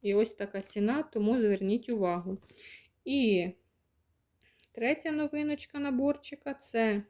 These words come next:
гель для душу. У, в каталозі ціна двісті дев'ять гривень,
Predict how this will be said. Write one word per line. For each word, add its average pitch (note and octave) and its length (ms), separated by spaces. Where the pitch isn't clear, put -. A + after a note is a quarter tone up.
гель G#3+ 240
для G3 220
душу. D#4 640
У, F#3+ 440
в - 160
каталозі A#3 600
ціна A3 400
двісті F#3+ 400
дев'ять F3+ 400
гривень, C#4+ 520